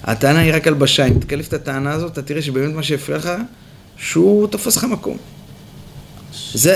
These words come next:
זה סיבת הבעיה. אחרי זה, איך הוא אמר, בשביל להצדיק את ה-, <laughs> את הכעס או את הפירוד,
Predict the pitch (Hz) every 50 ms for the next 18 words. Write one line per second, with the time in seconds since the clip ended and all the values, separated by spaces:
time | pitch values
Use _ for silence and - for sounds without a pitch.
0 | 185 - 131 120 156 214 202 - 190 160 175 175 175 165 151 156 147 139 139 139
1 | 139 127 110 101 - - - - - - - - - - 127 143 190 226 214 190
2 | 185 180 180 190 185 175 143 - 165 165 160 170 208 208 190 185 185 196 196 180
3 | 156 - - 151 143 139 131 131 135 147 214 214 - 196 170 - 160 147 - -
4 | - - - - - 127 123 - - 131 - - 220 196 190 170 156 - 151 139
5 | 135 143 139 143 160 170 202 220 196 185 185